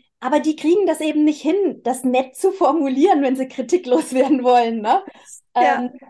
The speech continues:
Speaker 1: ich bin jetzt so jemand, ich mache immer zehn Bögen, wenn ich jemandem was, äh, nicht ganz so Nettes sagen will, ne? Und, äh, laufe dann Gefahr, dass der andere nicht wirklich versteht. Ähm,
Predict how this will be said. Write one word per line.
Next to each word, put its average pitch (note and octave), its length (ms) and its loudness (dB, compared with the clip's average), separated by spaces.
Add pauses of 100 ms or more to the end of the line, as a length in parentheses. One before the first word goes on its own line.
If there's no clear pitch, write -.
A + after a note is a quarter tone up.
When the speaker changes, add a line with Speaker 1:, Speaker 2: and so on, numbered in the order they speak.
(160)
Speaker 1:
ich - 360 -12
bin F4+ 240 -8
jetzt E4 160 -8
so D#4+ 80 -6
jemand, D4 300 -2
ich B3+ 100 -12
mache C#4 180 -4
immer C4+ 180 -2
zehn C4 280 -4
Bögen, E4 380 0
wenn A3 140 -4
ich A3+ 100 -8
jemandem A#3 420 -6
was, A3 180 -4 (100)
äh, A3 120 -14 (140)
nicht A#3+ 320 -8
ganz D4 200 2
so C4+ 80 0
Nettes B3 320 -2
sagen B3 380 -6
will, E4 240 0
ne? C#4 260 -2
Und, A#3 180 -8
äh, - 240 -14
laufe A3+ 400 -2
dann B3+ 180 0
Gefahr, B3 260 -4
dass C4 160 -8
der - 120 -8
andere B3+ 220 -6
nicht A#3 140 -8
wirklich A#3+ 300 -6
versteht. G#3+ 500 -10 (580)
Ähm, A#3+ 640 -2